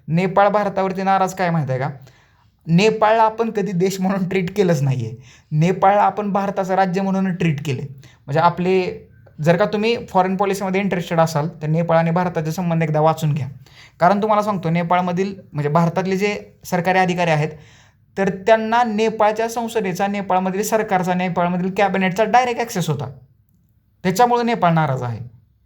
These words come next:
कारण भारत आणि नेपाळचे संबंध बिघडूच शकत नाहीत. त्याच्या पाठीमागं काही वेळेला भारताने नेपाळच्या बाबतीत खूप वरचढपणा दाखवण्याचा प्रयत्न केलेला आहे आणि याला कंटाळूनच हा नेपाळ चीनच्या वळचणीला जाऊन बसल्याचं आपल्याला दिसतंय.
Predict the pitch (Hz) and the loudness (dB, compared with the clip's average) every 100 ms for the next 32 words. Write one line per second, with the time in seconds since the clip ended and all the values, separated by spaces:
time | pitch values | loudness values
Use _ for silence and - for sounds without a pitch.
0 | _ _ _ _ _ _ 151 175 208 190 | _ _ _ _ _ _ 0 2 2 -2
1 | 156 170 202 226 226 226 220 214 196 208 | 0 2 2 0 -2 -4 -2 0 -2 -2
2 | 226 208 208 220 - 262 - 202 151 117 | -6 -4 -2 0 0 -2 -2 0 0 -2
3 | 113 - - _ _ _ - 170 202 220 | -6 -10 -18 _ _ _ -4 0 2 2
4 | 214 208 214 214 170 175 196 208 208 175 | 2 -2 -2 0 2 2 2 2 0 0
5 | 165 156 175 185 220 233 175 185 175 185 | 0 0 -2 -2 -2 -2 -2 -2 0 0
6 | 196 220 214 202 - 214 214 - - 190 | 2 0 0 -2 -2 -8 -8 -14 -8 -4
7 | 214 208 214 185 185 175 180 185 185 160 | -2 0 0 0 -2 0 0 0 0 -2
8 | 156 151 151 151 147 135 131 135 - - | 0 -2 -2 -2 0 0 2 0 -2 -14
9 | - _ 147 151 135 151 180 190 214 214 | -20 _ -2 0 2 4 2 0 -2 2
10 | 208 180 147 160 - - _ 160 165 180 | 2 2 0 -4 -10 -20 _ -4 -2 0
11 | 180 180 202 - - _ - 196 196 190 | 0 0 0 -4 -18 _ -6 -2 -2 0
12 | 196 196 180 165 156 160 156 151 156 147 | 2 2 0 -2 -2 0 0 0 -2 -4
13 | 139 135 135 165 165 - | -4 -4 -2 2 2 0